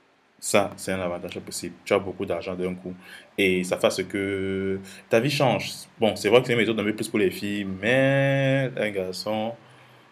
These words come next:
s'il n'a pas d'amour propre, pas de fierté, encore moins de, je vais dire quoi, de force de caractère, je lui recommande de faire ça. Vraiment, je lui recommande de faire ça. C'est un truc vraiment qui va marcher du tonnerre. Il va voir ce qu'il veut. On voit,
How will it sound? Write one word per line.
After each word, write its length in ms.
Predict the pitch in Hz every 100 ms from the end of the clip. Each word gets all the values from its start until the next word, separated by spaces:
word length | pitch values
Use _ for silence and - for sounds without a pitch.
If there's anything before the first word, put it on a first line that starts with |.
| _ _ _
s'il 420 | - - 127 143 131
n'a 460 | 123 120 113 113 -
pas 140 | 107
d'amour 320 | 95 90 104
propre, 580 | 101 - 107 107 - 107
pas 180 | 110 98
de 120 | 92
fierté, 800 | 92 90 87 - 101 101 101 95 90
encore 200 | 92 98
moins 260 | 98 95 95
de, 560 | 92 90 87 90 87 - - - -
je 40 |
vais 80 | 92
dire 100 | 104
quoi, 160 | 101
de 120 | 92 90
force 300 | - 104 95
de 60 |
caractère, 640 | 92 90 90 90 98 101 101 - - - - - _ _ _ _ _ -
je 200 | 113 143
lui 100 | 185
recommande 400 | 185 175 151 143
de 60 | 131
faire 220 | 127 113
ça. 220 | 95 92 - 98
Vraiment, 320 | 98 107 104
je 100 | 104
lui 80 | 107
recommande 300 | 101 98 92
de 40 |
faire 160 | 95 92
ça. 60 |
C'est 60 | 101
un 60 | 104
truc 140 | 104
vraiment 220 | 92 95
qui 140 | 92 98
va 140 | 95
marcher 320 | 92 90 104
du 100 | 95
tonnerre. 420 | 95 107 101 101 - - - - -
Il 80 | 101
va 100 | 95
voir 200 | 92 95
ce 100 | 95
qu'il 260 | 90 95
veut. 480 | 95 101 101 98 95 95
On 100 | 104
voit, 140 | 104